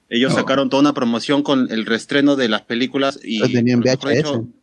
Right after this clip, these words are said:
Speaker 1: claro, ellos sacaron un box set incluso, esto, diciendo que tenían, esto, ya los arreglos clásicos que me imagino que el bot después va a comentar un poco más a fondo. Y acá mucha gente, yo incluido, hemos tenido la primera experiencia así en orden de Star Wars con estas películas, eh,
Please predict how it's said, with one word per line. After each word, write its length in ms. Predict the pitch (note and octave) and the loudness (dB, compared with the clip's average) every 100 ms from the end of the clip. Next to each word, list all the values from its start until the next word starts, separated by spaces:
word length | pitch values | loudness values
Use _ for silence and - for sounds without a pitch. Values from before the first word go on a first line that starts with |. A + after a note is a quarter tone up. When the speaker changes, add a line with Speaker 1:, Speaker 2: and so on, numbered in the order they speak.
| _ _ _ - | _ _ _ -2
Speaker 1:
claro, 340 | D#3 C3 - | 0 0 -2
ellos 220 | C#3 D#3+ | -2 -2
sacaron 340 | D#3+ D#3 E3 D#3+ | -2 -2 0 0
un 140 | D3+ | 0
box 220 | F#3+ G3 | -2 -2
set 200 | G#3 F#3+ | -4 -2
incluso, 460 | C#3+ D3+ F3 F3 C#3 | -4 -4 -6 -4 -4
esto, 260 | A#2 - | -4 -4
diciendo 300 | A#2+ C#3+ D3 | -4 -2 -2
que 80 | B2+ | -2
tenían, 420 | A2 B2 C#3 C#3+ | 0 2 2 0
esto, 240 | A#2+ - A2 | -2 -4 -2
ya 160 | B2+ | -2
los 160 | C#3 C3+ | -2 -4
arreglos 380 | C3 C#3+ C3+ - | -4 -4 -4 -4
clásicos 400 | D3+ C#3+ - A#2 | -4 -4 -8 -8
que 120 | A2+ | -6
me 100 | G#2+ | -6
imagino 360 | G#2+ - C3 B2+ | -6 0 0 0
que 80 | |
el 60 | A2+ | 0
bot 120 | B2+ | 0
después 220 | A#2 B2+ | -2 -2
va 60 | B2 | -4
a 40 | |
comentar 320 | - G#2+ G#2 A#2 | -4 -6 -4 -4
un 60 | |
poco 200 | A#2 A#2 | -4 -6
más 160 | A2 A2 | -6 -6
a 40 | |
fondo. 340 | - B2 B2+ E3+ - - _ | -4 -2 -2 -6 -12 -20 _
Y 80 | A#2 | -4
acá 220 | A#2 D#3+ | -2 -2
mucha 220 | F#3 F3+ | -4 -8
gente, 480 | - F3 D#3+ E3 F3 | -4 -4 -4 -8 -6
yo 120 | B2+ | -2
incluido, 480 | D3 C#3 C#3+ C#3+ E3 | -2 0 0 0 0
hemos 180 | C3 C#3 | -2 -2
tenido 720 | B2+ A#2+ C3 C3 A#2 F2+ - | -2 -2 2 2 2 -2 -6
la 160 | - A2 | -6 -4
primera 240 | A#2+ C3+ | 0 0
experiencia 800 | C#3+ C3+ B2 C3+ C3+ B2+ G#2 F2+ | 0 -2 -2 -2 0 0 0 -2
así 300 | G#2 - C3 | -4 -2 0
en 100 | B2 | 2
orden 240 | C3+ C#3 A#2+ | 2 0 -6
de 60 | |
Star 180 | - A#2 | -8 -8
Wars 400 | A2+ B2+ D#3 - _ C#3+ | -4 -6 -6 -14 _ -14
con 160 | A2 A2 | -6 -6
estas 180 | B2 B2 | -6 -6
películas, 640 | A#2 A#2+ G#2+ B2+ E3 - | -2 -2 -2 -2 -2 -6
eh, 120 | G#2 | -12